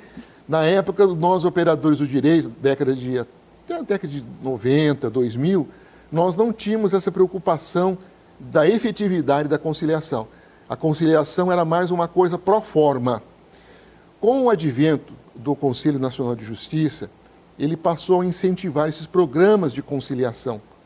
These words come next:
Por quê? Porque justamente viu-se, observou-se que é um modo rápido e bem mais barato para o Estado de se resolver os conflitos na sociedade. Então, hoje, é, o,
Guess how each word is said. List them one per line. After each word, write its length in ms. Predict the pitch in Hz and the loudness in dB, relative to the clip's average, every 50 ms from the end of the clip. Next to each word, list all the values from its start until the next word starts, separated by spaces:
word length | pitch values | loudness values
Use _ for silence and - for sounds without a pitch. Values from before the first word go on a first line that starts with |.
| _ - - - - - | _ -20 -20 -20 -20 -10
Por 220 | - 226 247 233 - | -2 0 0 0 0
quê? 260 | - - 156 131 117 - - - - - - - _ - - _ | -2 -2 -2 -2 -2 -4 -12 -20 -20 -20 -20 -20 _ -20 -10 _
Porque 300 | 220 226 - - 233 220 | -6 -4 -4 -2 -4 -4
justamente 680 | 202 240 220 - 233 208 196 202 220 214 - 208 190 - _ - | -4 -4 -4 -2 -2 0 0 0 -2 -2 -4 -10 -12 -12 _ -20
viu-se, 580 | - - 131 131 170 226 240 202 156 - - 127 | -18 -14 -4 0 2 2 2 2 0 -2 -6 -8
observou-se 840 | 143 135 120 - - 180 170 147 123 160 202 220 190 - - - - - - - - - _ _ - | -10 -10 -8 -4 -2 0 0 2 4 6 6 6 4 2 -4 -10 -16 -18 -20 -20 -20 -20 _ _ -4
que 120 | - 196 | 0 2
é 60 | 196 | 2
um 140 | 208 208 190 | 4 2 2
modo 360 | 175 170 180 180 175 151 190 | 2 2 2 2 0 -2 -4
rápido 840 | 180 - - - 139 143 147 147 151 160 160 - 196 196 170 196 202 185 - - _ - | -6 -8 -4 -2 0 2 2 2 0 -2 -2 -4 -6 -6 -6 -6 -8 -8 -12 -16 _ -6
e 100 | 180 170 | -6 -6
bem 380 | 139 123 123 190 233 269 262 | -6 2 2 4 4 4 2
mais 240 | 233 202 196 196 180 | 0 -2 -2 -2 -2
barato 560 | 185 196 175 160 147 147 156 170 175 - 156 | -2 -2 -2 0 0 0 0 0 -2 -4 -6
para 200 | - - 135 127 | -4 -4 -2 -2
o 40 | 131 | -2
Estado 500 | 123 123 - - 160 170 175 170 143 127 - - - - - _ | -4 -8 -6 -2 0 0 0 0 -2 -4 -10 -16 -20 -20 -20 _
de 120 | 147 170 190 | -10 -8 -8
se 160 | - - 202 | -4 -2 0
resolver 540 | 175 208 214 202 208 208 180 147 170 180 185 | 2 2 2 2 4 2 2 2 0 -2 -2
os 100 | 180 - | -2 -4
conflitos 460 | - 196 185 180 - 151 165 165 175 | -6 -6 -6 -6 -8 -10 -10 -10 -8
na 140 | 165 160 156 | -10 -10 -8
sociedade. 640 | - 165 156 - 175 160 - 123 101 - - - - _ - - - - _ - | -10 -10 -8 -8 -8 -8 -8 -10 -12 -12 -16 -20 -20 _ -20 -20 -20 -20 _ -12
Então, 360 | - 151 147 196 202 190 175 165 | -12 -2 2 4 4 4 4 4
hoje, 400 | 170 175 190 196 185 220 208 202 - - - - _ - | 4 4 2 2 0 -2 -8 -12 -14 -20 -20 -20 _ -8
é, 400 | 131 131 131 131 120 113 113 110 - - - | -4 -4 -2 -2 -4 -4 -6 -8 -8 -10 -10
o, 160 | - 135 131 | -10 -10 -10